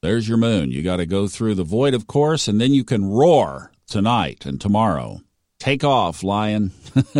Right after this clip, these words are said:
All right, there's one other aspect that is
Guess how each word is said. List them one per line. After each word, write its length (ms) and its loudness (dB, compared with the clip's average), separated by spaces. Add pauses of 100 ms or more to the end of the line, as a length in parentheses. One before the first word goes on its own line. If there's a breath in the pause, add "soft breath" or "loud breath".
(1200 loud breath)
All 80 -2
right, 100 0
there's 220 0
one 120 2
other 200 2
aspect 680 -2 (120)
that 160 -2
is 340 -4